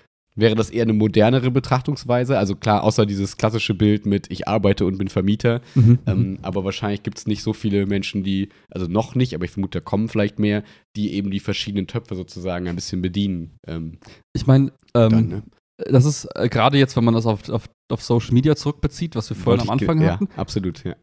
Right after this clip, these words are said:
Speaker 2: Das ist der Standard-Case für Leute, die sagen, ich bin fest angestellt, aber
Speaker 1: Mhm.
Speaker 2: mach auch Werbedeals auf Instagram.
Speaker 1: Genau. Ja.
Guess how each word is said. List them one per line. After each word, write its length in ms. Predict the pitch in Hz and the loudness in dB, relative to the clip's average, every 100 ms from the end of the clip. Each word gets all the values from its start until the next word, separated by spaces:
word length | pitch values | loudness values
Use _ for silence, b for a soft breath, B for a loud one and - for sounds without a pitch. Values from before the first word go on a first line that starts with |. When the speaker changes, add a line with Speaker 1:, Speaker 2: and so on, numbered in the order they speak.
| _ | _
Speaker 2:
Das 160 | 123 - | 0 2
ist 140 | - | 2
der 100 | 107 | 2
Standard-Case 760 | - 147 160 147 - 143 147 - | 2 2 2 2 0 2 2 2
für 140 | 127 | 2
Leute, 320 | 110 123 139 | 6 4 4
die 140 | 131 110 | 2 4
sagen, 300 | 117 120 113 | 4 4 2
ich 120 | - | 0
bin 360 | 127 123 120 - - _ _ _ - | 2 4 4 2 -8 _ _ _ -6
fest 220 | - 120 104 | -2 -2 -2
angestellt, 480 | 151 - 185 220 - - _ _ _ - | -6 -4 -8 -8 -14 -20 _ _ _ 0
aber 460 | 127 139 147 147 - | 4 6 4 2 2
Speaker 1:
Mhm. 40 | |
Speaker 2:
mach 180 | 131 127 | 0 0
auch 420 | - 123 120 - _ _ _ | -2 -2 -2 -6 _ _ _
Werbedeals 720 | 135 139 131 - 113 107 104 - | 4 4 4 2 0 0 0 -6
auf 140 | 107 | -4
Instagram. 380 | 123 - - 104 | -4 -4 -2 -2
Speaker 1:
Genau. 140 | 73 71 _ _ _ | -2 -6 _ _ _
Ja. 80 | - | -16